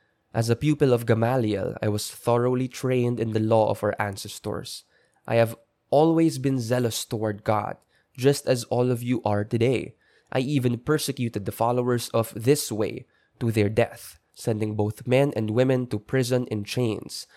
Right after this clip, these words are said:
as the high priest and the whole council of elders can testify. From them,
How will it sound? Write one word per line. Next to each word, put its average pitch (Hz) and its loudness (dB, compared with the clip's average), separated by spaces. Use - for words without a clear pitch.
as 107 -4
the 104 -2
high 113 0
priest 190 -4
and 110 -4
the 113 -8
whole 107 -2
council 165 -2
of 131 -2
elders 143 0
can 120 -4
testify. - -6
From 110 0
them, 185 4